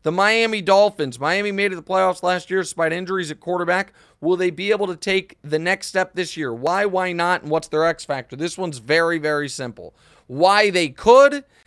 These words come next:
is Vic Fangio on de-, uh, is the defensive coordinator and Tua stays healthy. Why they wouldn't is if Tua gets banged up again. And the X factor is Tua's health.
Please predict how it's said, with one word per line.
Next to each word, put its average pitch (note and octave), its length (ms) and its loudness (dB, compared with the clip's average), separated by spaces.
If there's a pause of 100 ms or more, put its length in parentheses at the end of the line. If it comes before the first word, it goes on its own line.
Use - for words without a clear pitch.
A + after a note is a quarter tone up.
(120)
is D3+ 200 -4
Vic A#3 300 2
Fangio G#3+ 640 2
on F#3 180 0
de-, F#3+ 220 -8
uh, F3 80 4
is D3 280 2
the D#3+ 100 -6
defensive G3 640 -6
coordinator F#3 640 0
and D3 260 -4
Tua F#3+ 260 -2
stays D#3+ 340 -6
healthy. D3+ 460 -4 (300)
Why F#3+ 320 4
they D#3+ 180 0
wouldn't F3 640 2
is D#3 180 -2
if C#3+ 160 -8
Tua G3 280 -2
gets E3 220 -4
banged E3 360 0
up D3 160 2
again. A#2 300 -10 (840)
And F#3 220 2
the F3 100 2
X A3 240 0
factor F3+ 560 0 (240)
is - 200 -4
Tua's F#3 340 0
health. - 420 0